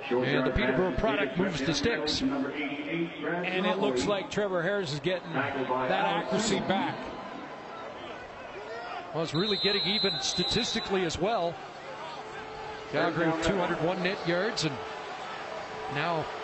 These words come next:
Speaker 1: Ottawa up to one ninety-one and a first down here in the final minute. Got time to maybe tie it or even take the lead. Powell into the backfield, and Roberson ushers him out of bounds.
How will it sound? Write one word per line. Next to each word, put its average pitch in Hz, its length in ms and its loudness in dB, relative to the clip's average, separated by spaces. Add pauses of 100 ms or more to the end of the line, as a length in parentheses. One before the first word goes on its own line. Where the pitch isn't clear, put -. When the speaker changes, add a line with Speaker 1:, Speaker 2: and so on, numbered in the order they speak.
Speaker 1:
Ottawa 180 520 4
up 233 140 2
to 180 80 6
one 185 360 4
ninety-one 208 800 4
and 190 140 4
a 165 60 6
first 226 300 2
down 226 240 4
here 220 140 4
in 247 60 4
the 202 80 4
final 247 360 2
minute. 269 240 4 (1080)
Got 196 140 4 (100)
time 233 240 4
to 208 120 4 (600)
maybe 220 240 4 (220)
tie 254 260 4
it 311 200 2
or 208 240 4
even 240 280 4
take 262 240 4
the 226 160 4
lead. 285 300 4 (140)
Powell 247 340 4
into 226 120 4
the 220 80 2
backfield, 240 540 4
and - 680 6
Roberson 196 600 2 (640)
ushers 214 460 0
him 233 180 2
out 269 160 2
of 208 80 0
bounds. 175 540 0